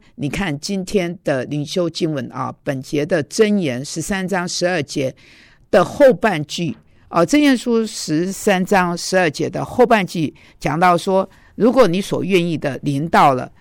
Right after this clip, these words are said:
哇，那就是什么？生命树。所以呢，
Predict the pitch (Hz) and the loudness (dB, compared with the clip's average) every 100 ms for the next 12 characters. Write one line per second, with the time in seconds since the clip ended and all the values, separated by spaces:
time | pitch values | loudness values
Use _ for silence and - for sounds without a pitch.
0 | - - 180 147 123 156 180 170 156 147 | -14 -2 0 2 -2 -2 -2 0 -4 -4
1 | 139 135 123 - 185 170 175 170 131 - | -6 -8 -10 0 2 2 0 -2 -4 -6
2 | - 147 - - - - - - 240 254 | -4 -4 -4 -20 -20 -20 -20 0 4 4
3 | 226 196 202 | 4 2 -2